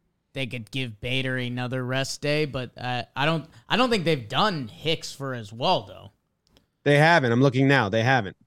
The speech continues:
Speaker 2: But, but that, I, I don't think they're gonna do it either. I think they're gonna run it back. That's the only, my, my point was the catchers are the catchers. Um,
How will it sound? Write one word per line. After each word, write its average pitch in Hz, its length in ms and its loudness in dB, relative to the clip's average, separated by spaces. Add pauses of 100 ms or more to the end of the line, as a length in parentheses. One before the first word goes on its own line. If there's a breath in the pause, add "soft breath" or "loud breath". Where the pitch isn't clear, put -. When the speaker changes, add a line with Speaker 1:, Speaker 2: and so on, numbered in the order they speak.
(220)
Speaker 2:
But, 180 280 4
but 175 280 6 (640)
that, 202 300 2 (260)
I, 139 120 -2
I 139 140 2
don't 247 140 4
think 185 100 2
they're 160 80 0
gonna 147 160 0
do 107 80 -8
it 107 80 -6
either. 135 240 2
I 113 60 0
think 127 100 0
they're 123 120 -2
gonna 110 120 -2
run 107 120 -4
it 90 60 -8
back. 135 300 4
That's 175 300 2
the 202 80 6
only, 175 140 4 (100)
my, 151 180 0
my 131 300 -2 (240)
point 180 240 4
was 143 300 6
the 135 100 -2
catchers 185 320 2
are 139 40 -2
the 123 60 -4
catchers. 135 720 0 (800)
Um, 113 720 0